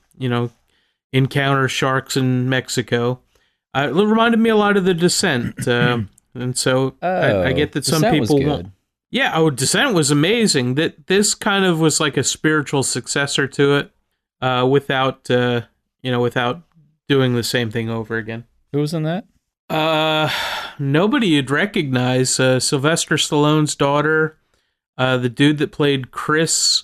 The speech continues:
Speaker 1: uh, on, uh, Northern Exposure, John Corbett, and,
Speaker 2: Oh,
Speaker 1: you know,
Speaker 2: jeez.
Speaker 1: some fresh faces, yeah.
Speaker 2: Northern Exposure, jeez, that's a, an old show. I didn't know Sylvester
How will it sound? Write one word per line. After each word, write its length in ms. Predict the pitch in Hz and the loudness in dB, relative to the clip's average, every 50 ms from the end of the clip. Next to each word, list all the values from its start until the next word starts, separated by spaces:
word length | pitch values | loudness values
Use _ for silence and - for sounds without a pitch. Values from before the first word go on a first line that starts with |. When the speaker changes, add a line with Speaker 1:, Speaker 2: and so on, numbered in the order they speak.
| - _ | -6 _
Speaker 1:
uh, 180 | - 127 131 131 - | -4 -4 -4 -4 -2
on, 500 | - 131 131 135 131 127 131 131 127 127 | 0 0 2 2 2 2 2 2 2 0
uh, 300 | 131 131 127 127 127 127 | 0 2 2 2 2 2
Northern 480 | 131 135 139 143 147 143 143 151 147 143 | 2 2 2 4 4 4 4 2 2 0
Exposure, 800 | 139 - - - - 143 135 139 143 147 135 - 156 147 143 135 | 0 -2 -6 -6 -2 0 2 2 2 2 0 -2 -2 -2 -2 -2
John 340 | - - 131 131 135 135 | -2 -2 0 0 0 -2
Corbett, 560 | 123 - - 135 127 120 135 139 147 - - _ _ _ _ _ _ _ _ _ _ _ _ _ _ - | -2 -2 -2 -2 0 0 0 0 0 -2 -6 _ _ _ _ _ _ _ _ _ _ _ _ _ _ -6
and, 240 | 131 135 135 135 | -4 -2 -2 -2
Speaker 2:
Oh, 20 | - | -2
Speaker 1:
you 80 | 139 | 0
know, 80 | 135 135 | 0 2
Speaker 2:
jeez. 100 | 123 92 | 0 0
Speaker 1:
some 100 | - 135 | -2 -4
fresh 340 | 127 - - 139 131 - - | -6 -4 -2 -2 -2 -4 -4
faces, 460 | - 135 131 135 127 - - 117 110 | -2 0 2 2 0 0 -4 -6 -4
yeah. 240 | 123 120 120 120 120 113 - _ _ _ _ _ | -2 -2 0 0 -2 -4 -8 _ _ _ _ _
Speaker 2:
Northern 240 | 101 110 117 113 98 | -6 -4 -4 -2 -4
Exposure, 420 | 95 - - - 90 76 57 - | -6 -8 -8 -10 -8 -8 -10 -12
jeez, 300 | 92 - 95 107 98 92 | -14 -12 -10 -8 -8 -8
that's 240 | 107 90 101 - - | -10 -14 -16 -14 -12
a, 120 | 85 82 82 85 - _ _ _ _ _ _ _ _ _ _ _ _ - | -10 -10 -10 -10 -12 _ _ _ _ _ _ _ _ _ _ _ _ -16
an 80 | 90 | -16
old 140 | 82 85 - | -16 -16 -18
show. 300 | - - 82 82 82 - - _ _ _ _ _ _ _ _ - | -16 -14 -12 -10 -12 -12 -14 _ _ _ _ _ _ _ _ -8
I 40 | - 139 | -6 -4
didn't 160 | 165 - - | -4 -4 -4
know 80 | 117 | -6
Sylvester 400 | 113 - - 117 113 110 107 - | -6 -6 -6 -4 -4 -4 -4 -6